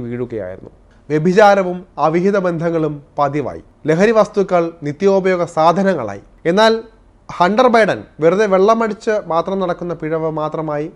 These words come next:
കണക്കാക്കാനാകില്ല. കുട്ടിക്കാലത്ത് തന്നെ അമ്മയും സഹോദരിയും കാറപകടത്തിൽ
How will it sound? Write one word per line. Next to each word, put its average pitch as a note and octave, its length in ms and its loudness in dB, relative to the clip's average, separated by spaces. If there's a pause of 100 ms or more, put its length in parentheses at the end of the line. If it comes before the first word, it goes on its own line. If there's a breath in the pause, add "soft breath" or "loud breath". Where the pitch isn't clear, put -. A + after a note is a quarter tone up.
കണക്കാക്കാനാകില്ല. D3+ 800 -6 (680 soft breath)
കുട്ടിക്കാലത്ത് G3 640 2
തന്നെ F#3 200 -4 (440)
അമ്മയും F3+ 320 0 (100)
സഹോദരിയും F3 540 -4 (100)
കാറപകടത്തിൽ E3+ 720 -2